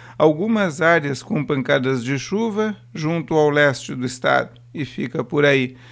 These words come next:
Não são chuvas contínuas, são chuvas até bastante fracas, que atingem aqui, não atingem ali.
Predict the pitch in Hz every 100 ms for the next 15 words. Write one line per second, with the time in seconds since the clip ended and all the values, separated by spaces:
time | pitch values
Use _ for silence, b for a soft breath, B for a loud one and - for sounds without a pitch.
0 | B B 175 170 135 151 143 - 147 127
1 | 123 - 127 127 196 208 196 180 180 160
2 | 131 - 151 143 127 135 120 143 131 123
3 | - 151 135 - 156 214 - 156 - 147
4 | - - 160 135 139 131 127 175 202 160
5 | 147 - - 139 127 131 127 160